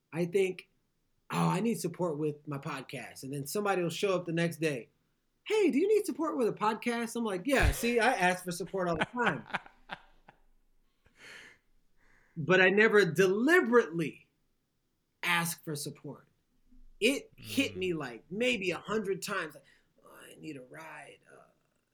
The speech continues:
Speaker 1: <sighs> because I felt weak. Like, there's a
Speaker 2: Mm.
Speaker 1: certain stature I hold, but to then be in someone else's power, I wouldn't even allow myself until this moment.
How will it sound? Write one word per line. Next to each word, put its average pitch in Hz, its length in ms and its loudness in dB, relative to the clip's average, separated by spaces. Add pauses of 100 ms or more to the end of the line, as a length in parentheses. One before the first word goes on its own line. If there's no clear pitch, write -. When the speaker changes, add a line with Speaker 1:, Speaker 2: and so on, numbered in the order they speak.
(1400)
Speaker 1:
<sighs> - 600 -18
because 160 280 -2
I 151 120 -4
felt 151 300 -6
weak. 202 500 -4 (680)
Like, 151 220 -6
there's 147 320 -4
a 143 60 -4
Speaker 2:
Mm. - 40 -10
Speaker 1:
certain 185 400 -4
stature 220 640 2
I 156 120 -2
hold, 151 440 -6 (600)
but 143 240 -6 (600)
to 170 120 -4
then 208 320 2
be 208 200 2
in 180 140 2
someone 190 400 -2
else's 202 400 0
power, 185 680 0 (300)
I 170 140 0
wouldn't 208 240 4
even 185 160 -2
allow 190 440 4
myself 135 520 -6 (520)
until 196 440 4
this 208 220 2
moment. 214 440 -2